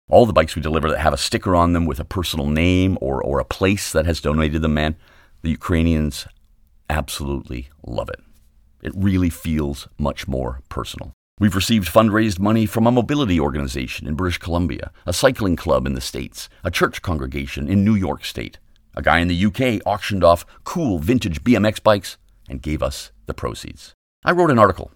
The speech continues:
a few years ago about how bicycles are powerful tools and symbols during war or after disaster, with examples from the past one hundred and thirty years. Now I get to see the proof of concept every single day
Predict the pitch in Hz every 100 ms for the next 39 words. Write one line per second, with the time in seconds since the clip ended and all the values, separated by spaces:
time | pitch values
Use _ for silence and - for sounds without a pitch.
0 | - - 95 78 - - - - - 87
1 | 98 107 95 139 120 - 113 90 85 98
2 | 95 95 87 - 92 60 - 73 - 110
3 | - 50 - - 90 95 87 95 50 50
4 | - - 73 76 - 71 67 65 50 -
5 | - - _ _ - 85 82 92 87 80
6 | - _ 78 78 85 76 - - _ -
7 | 78 71 69 65 69 - - 60 58 52
8 | - - - _ _ - 82 92 113 -
9 | _ - 80 78 87 82 78 - 87 82
10 | - - - 73 - - - - _ -
11 | 67 69 76 80 80 78 60 60